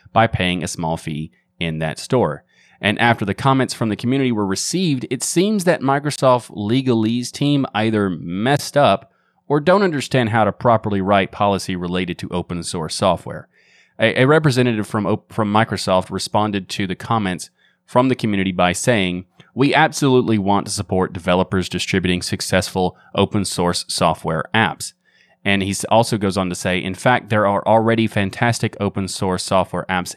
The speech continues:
in the store. The goal of this policy is to protect customers from misleading s-, listings."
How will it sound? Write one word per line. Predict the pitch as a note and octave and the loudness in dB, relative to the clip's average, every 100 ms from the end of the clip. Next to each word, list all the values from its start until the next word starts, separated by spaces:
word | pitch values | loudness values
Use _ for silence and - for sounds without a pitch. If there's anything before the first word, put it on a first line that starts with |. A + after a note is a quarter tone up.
| - | -2
in | C#3 D3 | 2 2
the | G#2 | 0
store. | F2 - E2+ D#2 E2+ - _ _ | -4 -6 -6 -6 -8 -12 _ _
The | G#2 | -2
goal | F#2 A#2 D3 | 2 4 4
of | A2+ | 4
this | G#2+ | -2
policy | - F#2+ F#2 - F#2+ | 2 2 2 0 -6
is | - | -6
to | F#2 | -6
protect | F#2 - B2+ A2 | -8 -2 -2 -2
customers | - A#2+ - F#2+ F#2+ | 0 0 0 -4 -4
from | - F2+ F2+ | -4 -4 0
misleading | G2+ - F#2 F#2 F#2 | -2 -2 -2 -2 -4
s-, | E2+ - - | -6 -12 -12
listings." | - F#2+ A2 - E2 - | -4 0 0 -2 -12 -14